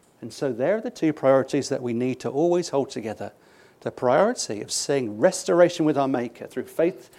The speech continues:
in King Jesus is our primary need. It's the greatest need we have for our friends as we speak to them and say, "Have you investigated the claims of Jesus? Please don't dismiss it. Have you heard who Jesus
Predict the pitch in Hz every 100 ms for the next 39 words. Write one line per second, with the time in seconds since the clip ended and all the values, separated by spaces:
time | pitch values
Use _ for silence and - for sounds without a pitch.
0 | - - 117 101 - 160 139 117 95 -
1 | 123 110 101 - - 156 160 151 143 143
2 | _ _ _ _ _ _ 117 110 101 107
3 | - - _ _ _ _ _ - 139 208
4 | 220 185 175 160 143 151 151 147 143 139
5 | 143 143 123 131 - 139 135 139 143 123
6 | - 127 127 127 - - - 143 139 127
7 | 101 147 - 165 156 160 165 151 - 127
8 | 139 127 131 - 127 131 165 - - 196
9 | - 123 123 - - 139 - 240 - _
10 | _ _ _ _ _ _ _ 160 160 139
11 | - 139 185 226 220 156 127 156 165 277
12 | -